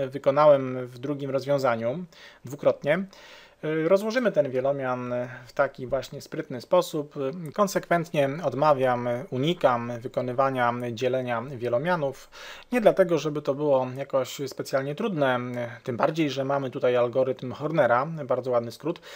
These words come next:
ale po prostu uważam, że lepszą korzyścią jest takie właśnie kombinowanie i rozkładanie na czynniki metodą odpowiedniego grupowania wyrazów. Od razu też, y,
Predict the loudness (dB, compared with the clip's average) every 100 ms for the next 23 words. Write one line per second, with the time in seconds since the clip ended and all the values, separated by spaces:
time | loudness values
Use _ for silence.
0 | -16 -16 0 2 2 2 0 2 4 6
1 | 6 4 0 -2 -2 0 2 0 -2 -4
2 | -4 -6 0 0 0 -6 -4 -2 -2 0
3 | -2 -2 -4 -4 -6 -6 -6 -6 -6 -6
4 | -8 -6 -8 -2 -2 0 -4 4 4 4
5 | -2 -6 -8 -8 -6 -2 0 0 -2 0
6 | 2 4 2 0 -4 -2 -2 -4 -12 -10
7 | -6 -6 -6 -8 -8 0 2 4 4 8
8 | 6 6 -4 -4 -6 -4 -2 -2 -4 -4
9 | -2 4 4 4 0 2 2 2 -2 _
10 | -20 -20 -20 -20 -20 -20 -8 4 4 4
11 | 0 -2 -4 -2 -2